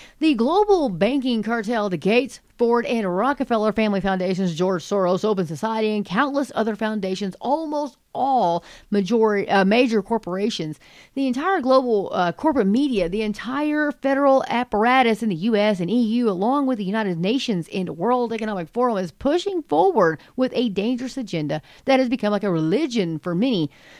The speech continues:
especially the younger generation. It's called sustainable development, and the tool to achieve it is the myth of man-made climate change. Yes, folks, climate change. It changes every day. Hmm, anyway,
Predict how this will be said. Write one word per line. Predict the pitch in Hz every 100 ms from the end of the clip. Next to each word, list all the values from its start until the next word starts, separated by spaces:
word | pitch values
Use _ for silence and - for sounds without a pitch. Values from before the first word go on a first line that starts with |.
| - _
especially | 311 320 247 208
the | 185
younger | 185 156
generation. | 147 143 175 220 139 -
It's | 226
called | - 254 214 170
sustainable | - 185 - 196 180 165
development, | 151 220 190 - - -
and | 190 180
the | 160
tool | - 320 262
to | 262
achieve | 185 233 277 254
it | 254 247
is | 277 233
the | 262
myth | 214 240 320 -
of | 214 151
man-made | 233 269 247 180 262 262
climate | 233 269 262
change. | 185 190 175 131 147
Yes, | 190 165
folks, | - 156 147 -
climate | 165 185 208
change. | 185 156 180 156 139 -
It | -
changes | 139 147 160
every | 196 202
day. | - 285 269 254 247
Hmm, | 240 302 302 277
anyway, | 262